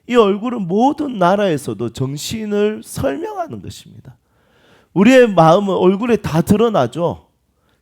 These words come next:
특히 세게 드러나는 사람이 있고요. 덜 드러나는 사람들이 있습니다. 여러분들 어떻습니까? 포크페이스 잘 됩니까? 아내한테 화났을 때 여러분 이렇게 포크페이스 좀 되는 편입니까?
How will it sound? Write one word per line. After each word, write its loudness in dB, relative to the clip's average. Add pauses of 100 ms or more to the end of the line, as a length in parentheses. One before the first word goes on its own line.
(140)
특히 -8
세게 -12
드러나는 -6
사람이 -10
있고요. -12 (100)
덜 0
드러나는 -6
사람들이 -14
있습니다. -20 (600)
여러분들 2
어떻습니까? -6
포크페이스 -8
잘 -4
됩니까? -10 (1600)
아내한테 2
화났을 -6
때 -4
여러분 -6
이렇게 -8 (120)
포크페이스 -12
좀 -16
되는 -8
편입니까? -12